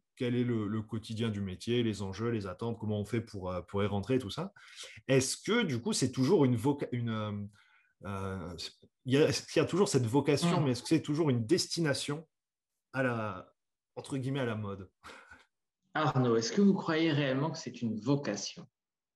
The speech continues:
Speaker 1: Alors, le terme vocation, c'est un terme que sur ce podcast, euh, on m'a dit que c'était pas bien, que même
Speaker 2: Ah.
Speaker 1: le soignant n'a pas de vocation, ça doit être un engagement. Parce
Speaker 2: Voilà,
Speaker 1: que,
Speaker 2: c'est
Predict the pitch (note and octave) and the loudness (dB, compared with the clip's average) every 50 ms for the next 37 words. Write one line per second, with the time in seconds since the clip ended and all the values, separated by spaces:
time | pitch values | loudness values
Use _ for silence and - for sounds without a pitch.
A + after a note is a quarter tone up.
0 | _ _ _ _ _ _ _ _ _ _ _ _ _ _ _ _ _ _ _ _ | _ _ _ _ _ _ _ _ _ _ _ _ _ _ _ _ _ _ _ _
1 | _ _ _ _ _ - A#2+ C3+ B2+ A2 - - - - D3 E3 D#3+ - A#3+ A#3 | _ _ _ _ _ -2 0 2 2 2 0 -4 -2 0 0 0 2 4 2 2
2 | G3+ D#3 B2 C#3 G3 G3 F#3 F3 D3+ - - - G#3 A3+ A#3 A#3 - - - - | 2 0 0 2 0 2 2 0 0 -2 -4 -6 -6 -6 -6 -6 -8 -10 -10 -8
3 | - - C3+ C3+ C3 C3 C3 B2+ A#2 A#2+ - _ _ G3 F#3+ F#3+ F#3 G3 G3 F#3+ | -4 -2 0 0 0 0 0 -2 -4 -8 -14 _ _ -2 -2 0 -2 -2 -2 -2
4 | G3 F#3+ E3+ - - G#2 - _ - C3+ C3 B2+ B2 B2 A#2+ A#2 A#2+ A#2 - - | -2 -2 -4 -6 -10 -14 -18 _ -2 0 2 2 2 2 0 0 -2 -2 -4 -6
5 | - - - - D3 C3 C#3+ B2+ C3 - - E3 E3 F3 F3 - - - - C#3+ | -6 -6 -4 -6 -4 -2 -2 -2 -2 -2 -2 0 0 0 0 -2 -6 -6 -4 -2
6 | B2+ B2 B2 A#2 A2+ A2+ A#2 A#2 A#2 A2+ A2 G#2 G2+ E2+ D#2 - _ A#2 A#2 A#2+ | -2 0 0 0 0 0 0 -2 -2 -4 -4 -6 -8 -10 -12 -14 _ -8 -6 -4
7 | A#2+ A#2+ - - - - A2 - C#3 C3 C3+ - _ _ - B2 A2+ G2 F#2 G2+ | -4 -4 -6 -8 -8 -8 -2 -2 -2 -2 -2 -6 _ _ -2 -2 -2 -2 -4 -4
8 | G#2 F#2+ F#2 - - - G#2+ A#2 C3+ D3+ C#3 B2 A#2 G#2 - - C3 B2 B2+ C#3 | -4 -4 -6 -6 -6 -4 -2 0 0 2 4 4 4 4 4 4 2 2 4 2
9 | D3 C#3 A#2+ G#2+ - C#3+ C3+ A#2 A2+ B2 A#2 - B2+ A#2+ - - F3+ F3+ E3+ - | 2 0 0 0 -2 -2 -2 -2 -2 -2 -2 -2 -2 -2 -2 -6 -8 -8 -6 -6
10 | - A2+ A#2 C3 C3+ C3+ B2+ B2+ A#2 A#2+ B2+ C#3+ D3 C#3 A#2+ A#2 A2 F#2 F#2 G2 | -4 -2 0 0 -2 -2 -2 -2 -2 0 0 0 0 2 0 0 0 -2 -6 -10
11 | F2 D#2+ - _ - B2 B2 B2+ A2 G2+ G#2 G#2 B2 B2+ C3 B2+ | -12 -14 -18 _ -6 0 2 2 4 4 4 4 4 6 6 6